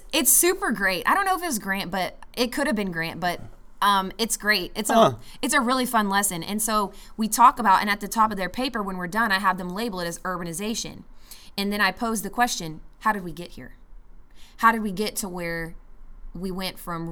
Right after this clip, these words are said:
Speaker 1: rural areas in America to this crazy large urban nation?" And that's the,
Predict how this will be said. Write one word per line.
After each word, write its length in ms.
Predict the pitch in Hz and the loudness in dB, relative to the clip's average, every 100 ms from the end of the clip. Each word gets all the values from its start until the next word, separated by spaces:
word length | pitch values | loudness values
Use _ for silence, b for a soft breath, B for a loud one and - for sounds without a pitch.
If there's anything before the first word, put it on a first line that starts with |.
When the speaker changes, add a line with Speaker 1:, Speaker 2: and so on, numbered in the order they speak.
| 170 | -6
Speaker 1:
rural 320 | 185 185 180 | -6 -6 -6
areas 500 | 175 175 170 160 147 | -6 -6 -4 -6 -6
in 140 | 156 151 | -8 -8
America 640 | 156 175 170 151 147 147 - b b b - | -6 -4 -4 -4 -8 -8 -8 b b b -8
to 320 | - 185 170 165 | -4 -2 -4 -4
this 220 | 165 170 | -4 -4
crazy 640 | - 170 165 165 160 156 - | -6 -6 -6 -4 -6 -6 -8
large 380 | 170 160 160 - | -4 -4 -4 -8
urban 440 | 160 151 156 156 143 - - - - - | -10 -8 -8 -8 -10 -14 -16 -14 -12 -4
nation?" 420 | 185 175 - 170 B B B B | -4 -4 -8 -10 B B B B
And 380 | 196 190 180 180 - - - | 0 2 0 -4 -10 -16 0
that's 300 | 180 190 - | 6 6 6
the, 400 | 226 196 170 | -6 -4 -4